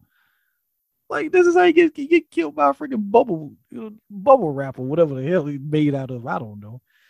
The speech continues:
Um, just, like, how'd you feel about the ending? Do you feel the ending fits the entire movie?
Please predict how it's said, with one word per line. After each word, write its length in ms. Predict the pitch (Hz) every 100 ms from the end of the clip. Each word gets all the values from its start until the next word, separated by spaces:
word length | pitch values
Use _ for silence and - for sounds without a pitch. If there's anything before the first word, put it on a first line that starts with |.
| _ _ _ -
Um, 320 | 190 190 185
just, 320 | 202 339 - _ _ _ _ _
like, 360 | 175 160 139 120 _ _ _ _
how'd 380 | 143 - 208 202
you 80 | 190
feel 240 | 185 175
about 460 | 151 143 139 110 123
the 120 | 127
ending? 260 | 139 147 143
Do 80 | 180
you 160 | 214
feel 200 | 240 262
the 160 | 226 180
ending 480 | 185 190 170 165 147 - _
fits 440 | 165 - - - _ _ _
the 180 | 139 143
entire 460 | 135 - 135 120 107
movie? 180 | 104